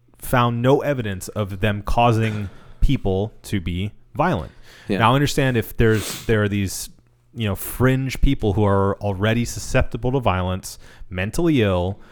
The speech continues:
Speaker 1: who may get a charge out of playing a violent video game and getting their kicks off of that and then wanting to do it in real life.
Speaker 2: Yeah.
Speaker 1: But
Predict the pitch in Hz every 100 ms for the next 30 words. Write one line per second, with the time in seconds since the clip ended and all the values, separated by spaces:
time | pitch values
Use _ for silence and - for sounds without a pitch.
0 | - - 110 101 95 92 104 113 104 95
1 | - 117 135 123 110 104 - - 107 98
2 | 87 98 117 104 131 135 101 95 90 90
3 | 87 87 101 110 107 - 120 120 - 127
4 | 156 160 139 107 101 101 95 101 98 107
5 | 104 104 139 135 82 87 - - 90 92
6 | 82 - - - 143 -